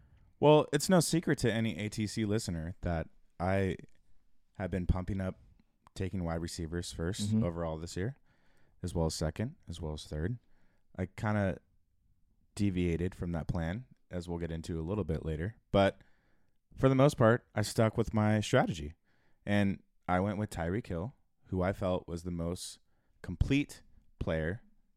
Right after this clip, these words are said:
Speaker 1: overall, regardless of position, who I felt was gonna provide the most value in that slot.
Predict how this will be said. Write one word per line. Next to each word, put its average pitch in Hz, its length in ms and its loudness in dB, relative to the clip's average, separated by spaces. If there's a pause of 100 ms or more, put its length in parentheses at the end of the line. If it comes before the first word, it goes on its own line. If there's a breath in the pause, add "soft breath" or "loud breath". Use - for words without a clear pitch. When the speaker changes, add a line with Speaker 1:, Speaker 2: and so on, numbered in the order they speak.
(100)
Speaker 1:
overall, 87 440 2
regardless 104 500 2
of 85 100 -2
position, 82 500 -6 (760)
who 90 140 2
I 87 100 4
felt 87 180 0
was 80 140 -2
gonna 87 120 0
provide 82 400 -4
the 92 180 -4
most 90 220 0
value 80 380 -8 (1080 soft breath)
in 113 100 4
that 131 260 2 (100)
slot. - 400 -2